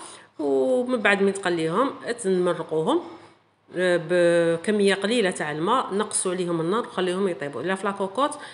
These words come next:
نقصي تاني النار، بلعي لاكوكوط نتاعك وخلي الدجاج نتاعك يطيب. راكم عارفين بلي الدجاج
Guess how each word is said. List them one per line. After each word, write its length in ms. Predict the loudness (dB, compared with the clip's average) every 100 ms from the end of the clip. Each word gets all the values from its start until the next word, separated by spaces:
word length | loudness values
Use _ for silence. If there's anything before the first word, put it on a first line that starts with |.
| -12 -6
نقصي 280 | -4 -2 -4
تاني 280 | 0 2 2
النار، 400 | 0 0 -2 -6 -6
بلعي 260 | -4 0
لاكوكوط 460 | -2 -4 -6 -6 -6
نتاعك 360 | -4 -2 -4 -4
وخلي 480 | -6 -2 0 0 -4 -6
الدجاج 300 | -6 -6 -4
نتاعك 340 | -4 -6 -6
يطيب. 280 | -8 -6 -6
راكم 160 | -6
عارفين 280 | -6 -4 -6
بلي 180 | -6 -10
الدجاج 340 | -4 -2 -2